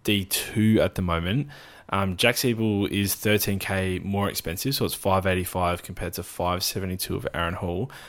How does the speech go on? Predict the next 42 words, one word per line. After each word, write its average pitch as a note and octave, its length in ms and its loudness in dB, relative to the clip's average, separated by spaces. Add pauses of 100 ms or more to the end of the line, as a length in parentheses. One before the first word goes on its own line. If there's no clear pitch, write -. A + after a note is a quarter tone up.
(260)
Um, G#2 280 2
I, E3+ 260 6
for F3+ 160 -2
some C#3+ 180 4
reason, A#2+ 220 4
am G#2 140 4
supremely B2 640 2
confident G#2+ 420 2
in G2+ 60 4
this G2+ 160 2
guy F#2+ 180 2
that F#2+ 160 2
I F2+ 320 2 (600)
didn't C3 180 4
even C3+ 160 6
think A2+ 180 0
would G#2 140 0
be G#2 160 6
in G2+ 80 4
the G2 100 4
A F#2+ 140 6
F F#2+ 160 -2
L F#2+ 80 -2
system - 360 0
anymore, E2+ 600 -2
um, G2 300 2
<laughs> F#2 400 2
to - 120 -2
keep A2 400 0
up G#2 180 0
premium G#2 540 4
numbers F#2+ 380 2
for - 160 -4
another F#2 340 0
season. F2+ 540 -4 (580)
Um, E2+ 640 0 (120)
I G2 100 0
think C#3 260 -2
you're G#2+ 260 6
the G#2 180 4
exact F#2+ 320 2
same. F2+ 420 0